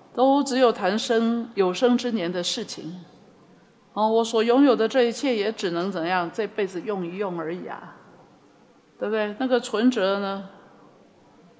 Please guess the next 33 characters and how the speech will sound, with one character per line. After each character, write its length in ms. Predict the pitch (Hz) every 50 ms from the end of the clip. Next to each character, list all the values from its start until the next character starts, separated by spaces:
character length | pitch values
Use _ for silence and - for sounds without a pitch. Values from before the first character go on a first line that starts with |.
| - - -
当 160 | - 254 269
我 140 | 254 214 196
一 80 | 220 220
气 180 | 220 - 285
不 160 | 240 - 269 262
来 240 | 240 185 175 170
了， 240 | 180 190 180 165 - - - - - - - - - - - -
哦， 380 | 196 202 190 185 175 175 170 175
人 180 | 185 190 214 233
在 160 | 247 233 220
天 240 | 233 240 226 233 226
堂， 320 | 214 180 170 175 175 175
钱 220 | - 185 170 170
在 160 | 190 220 202 190
银 260 | 175 160 170 190 190
行 160 | 156 156 160
也 100 | 165 147
用 200 | 160 190 185 180
不 80 | 175 175
到 220 | 160 - 196 175
啊， 200 | 170 156 107 135
是 120 | 180 185 185
不 60 | 190
是？ 200 | 196 226 220 233 - - - 254 254 -
<laughs> 400 | - 226 - - - - - -
还 80 | - 196
不 160 | 196 247 254
一 20 | 233
定 160 | 277 262 233
上 220 | - 294 247 254
天 180 | 254 269 233 240 247
堂 180 | 254 - 180
嘞。 160 | 185 175 170